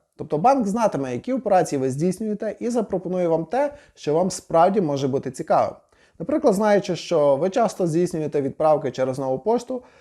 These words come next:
банк зможе вам запропонувати картку із кешбеком на операції, здійснені на пошті. Недоліки. Але разом з усім цим позитивом виникають запитання про приватність та захист даних.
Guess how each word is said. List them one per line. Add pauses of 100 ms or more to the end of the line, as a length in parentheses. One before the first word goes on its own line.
(180)
банк
зможе
вам
запропонувати
картку
із
кешбеком
на
операції,
здійснені
на
пошті. (540)
Недоліки. (640)
Але
разом
з
усім
цим
позитивом
виникають
запитання
про
приватність
та
захист
даних.